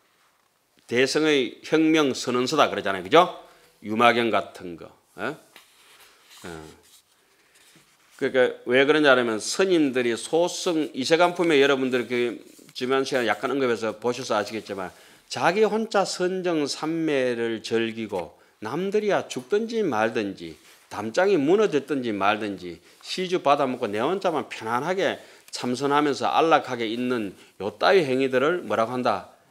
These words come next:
마구니의 짓이다 이랬거든. 그러니까 그 마구니 짓을 타파하는 방법 중에서 우리 참선의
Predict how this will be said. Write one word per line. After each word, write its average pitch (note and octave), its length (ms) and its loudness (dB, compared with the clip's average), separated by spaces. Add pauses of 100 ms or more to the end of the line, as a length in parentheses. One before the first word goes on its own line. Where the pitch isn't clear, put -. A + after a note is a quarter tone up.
(100)
마구니의 C#4 1000 -2
짓이다 - 300 -6 (220)
이랬거든. - 320 -18 (1300)
그러니까 F3 320 0 (200)
그 - 100 -2
마구니 F3 520 4
짓을 F3+ 440 0 (300)
타파하는 F#3 600 4
방법 D#3 360 2
중에서 C#3+ 480 0
우리 C3+ 220 -4
참선의 C3 640 -2